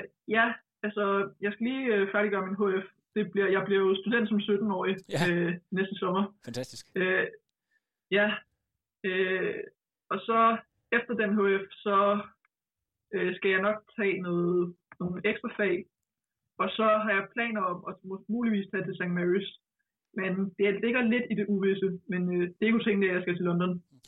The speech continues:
Speaker 2: Nu er jeg, nu er jeg jo ikke, øh, så, øh, velbevandret i alt løbelingo. Saint Mary's, hvad, jeg går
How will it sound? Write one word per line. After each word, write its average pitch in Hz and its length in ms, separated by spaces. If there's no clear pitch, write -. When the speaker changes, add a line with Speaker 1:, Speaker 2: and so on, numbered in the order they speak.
Speaker 2:
Nu 160 140
er 160 60
jeg, 123 80
nu 151 100
er 156 120
jeg 147 60
jo 143 100
ikke, 139 540
øh, 120 60
så, 165 340
øh, 120 260
velbevandret 135 600
i 123 340
alt 151 180
løbelingo. 143 500
Saint 135 300
Mary's, 156 440
hvad, 151 280
jeg 143 120
går 147 80